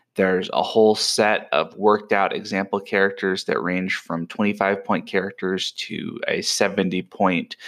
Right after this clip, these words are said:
God of Thunder. Um, rules for a caper generator using D sixes, um,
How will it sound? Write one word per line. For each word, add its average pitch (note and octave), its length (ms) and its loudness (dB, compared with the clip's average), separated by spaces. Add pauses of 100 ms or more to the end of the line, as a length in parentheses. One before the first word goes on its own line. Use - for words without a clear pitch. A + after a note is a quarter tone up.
(260)
God F#2 260 4
of F2 140 0
Thunder. G#2 800 4 (2000)
Um, F2+ 500 -2 (1600)
rules G2+ 540 4
for F#2 500 -2
a - 380 -4
caper B2+ 480 2
generator A#2 640 4
using F#2 560 -4
D E2+ 180 -4
sixes, B2 960 2 (360)
um, F#2+ 480 0